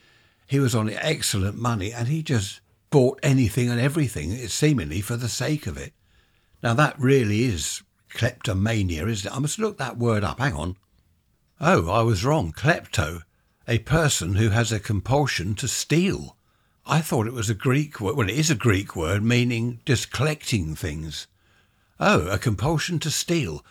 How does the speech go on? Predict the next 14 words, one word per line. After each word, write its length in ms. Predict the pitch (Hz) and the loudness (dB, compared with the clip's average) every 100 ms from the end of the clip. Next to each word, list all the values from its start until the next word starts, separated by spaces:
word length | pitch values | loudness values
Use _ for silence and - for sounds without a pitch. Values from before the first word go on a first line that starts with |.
| _ | _
Well, 120 | 143 | 4
he 120 | 151 202 | 6 6
didn't 320 | 170 135 123 | 4 2 -2
steal, 540 | - 165 123 76 65 _ _ _ _ | -2 0 0 -2 -8 _ _ _ _
I 140 | 107 90 | -4 -2
hasten 440 | 110 107 - 104 | 2 0 0 -2
to 140 | 107 | 0
add. 200 | 85 78 | 0 0
He 120 | 90 147 | 2 2
bought 380 | 107 127 104 | 4 2 4
everything 500 | 113 98 92 82 101 92 | 2 2 2 -2 -2 -2
that 140 | 92 | -2
he 100 | 85 | -4
had. 340 | 82 90 73 | -6 -8 -14